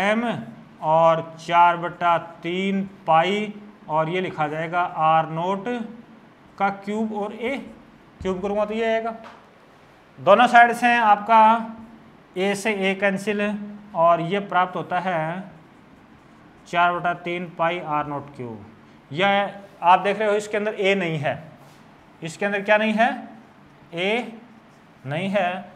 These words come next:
तो आप कह सकते हो कि नाभिक के घनत्व है वो ए पर depend नहीं करता है। ठीक बात है ना? चलिए ये topic complete होता है।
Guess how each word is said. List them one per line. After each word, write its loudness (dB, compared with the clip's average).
तो 2
आप 2
कह -2
सकते -6
हो -2
कि -2
नाभिक 4
के 0
घनत्व -4
है -6
वो -6
ए -2
पर -6
depend -6
नहीं -8
करता -8
है। -16
ठीक -8
बात -2
है -10
ना? -6
चलिए 2
ये 0
topic 0
complete -4
होता 2
है। -4